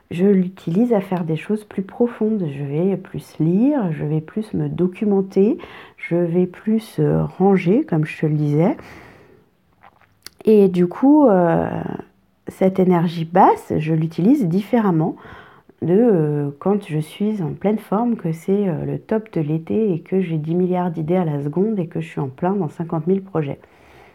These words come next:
Ça, c'est une, c'est, c'est un fait, c'est le, c'est le, le, le concret des choses. Par contre, je dis pas que je le vis aussi bien et, euh, je pense que tous ceux qui, euh, le ressentent aussi fort que moi, le vivent aussi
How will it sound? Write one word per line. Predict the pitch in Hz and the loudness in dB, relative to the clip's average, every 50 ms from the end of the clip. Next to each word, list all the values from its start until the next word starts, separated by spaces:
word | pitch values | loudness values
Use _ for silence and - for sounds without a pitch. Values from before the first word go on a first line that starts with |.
| _ _ _ _ _ _ _ _ | _ _ _ _ _ _ _ _
Ça, | _ - 226 254 285 - - - _ _ _ _ - | _ 2 2 4 4 2 -2 -10 _ _ _ _ -6
c'est | 214 208 208 - - | -6 -6 -4 -4 -2
une, | 196 185 175 170 165 165 | -2 0 0 -2 -4 -6
c'est, | 165 - 196 190 190 _ | -6 -8 -10 -10 -10 _
c'est | - - - 175 165 - 170 | -20 -14 -14 -14 -8 -6 -6
un | 147 | -6
fait, | 156 - - 233 269 - - - - - | -6 -2 0 0 0 0 -4 -12 -8 -6
c'est | 175 165 | -4 -2
le, | 160 156 147 143 - 147 160 - - - - - - - - - - - - - - - - - - - - - _ _ | 0 0 0 -2 -4 -6 -10 -14 -20 -20 -20 -20 -20 -20 -20 -20 -20 -20 -20 -20 -20 -20 -20 -20 -20 -20 -20 -20 _ _
c'est | - - - - 233 247 233 | -20 -20 -4 2 4 6 6
le, | 220 220 208 196 185 180 | 6 4 2 2 0 2
le, | 180 180 170 170 165 | 2 2 2 2 2
le | 160 170 170 | 2 0 -2
concret | 170 - 294 320 302 - - 269 262 254 196 | 0 2 2 2 2 2 2 4 4 4 4
des | 185 165 | 2 0
choses. | 165 - - 202 262 294 269 196 156 147 - | -2 0 2 4 4 4 4 2 -2 -6 -4
Par | - 180 180 - - | -4 -4 -4 -2 0
contre, | 285 311 320 320 - 208 185 175 165 | 2 2 2 0 0 -2 0 0 0
je | 160 165 | 0 -2
dis | 165 156 160 160 | -2 -4 -4 -2
pas | - 254 311 | 0 0 0
que | - - 233 190 | 2 2 0 0
je | 165 165 | 0 0
le | 170 160 165 170 | 0 0 0 0
vis | 170 185 226 254 - - | -2 -2 -6 -8 -2 0
aussi | 226 233 233 - - 254 | 0 0 0 -2 -2 -2
bien | 214 180 180 175 175 190 - - - | 0 2 2 2 0 0 -2 -2 -2
et, | 160 160 156 151 | -2 -2 0 -2
euh, | 147 147 147 | -2 -4 -4
je | 147 147 147 | -4 -6 -8
pense | 147 - 233 262 269 - - | -6 -2 -2 -2 -2 -4 -8
que | - 160 156 151 147 147 147 147 151 - _ - | -8 -6 -4 -4 -4 -4 -6 -6 -8 -10 _ -6
tous | - 254 | -6 -6
ceux | 247 - - 254 247 | -6 -2 0 0 0
qui, | 247 247 - - 214 196 196 185 | 0 -2 -4 -2 0 2 2 2
euh, | 170 160 | 2 2
le | 156 156 156 | 0 0 0
ressentent | 156 175 185 190 - 247 254 247 202 | 0 0 -2 0 0 -2 -2 -2 -4
aussi | 180 - - 165 160 | -6 -6 -8 -10 -6
fort | - - 220 214 - | -4 -4 -4 -4 -4
que | - 175 | -4 -2
moi, | 165 156 160 180 214 247 262 240 202 | 0 0 2 2 2 0 0 0 0
le | 175 165 165 165 | -2 -2 -2 -2
vivent | 170 202 226 214 180 | 0 0 0 0 -2
aussi | 175 170 170 - - 220 226 220 | -4 -4 -8 -10 -6 -6 -6 -6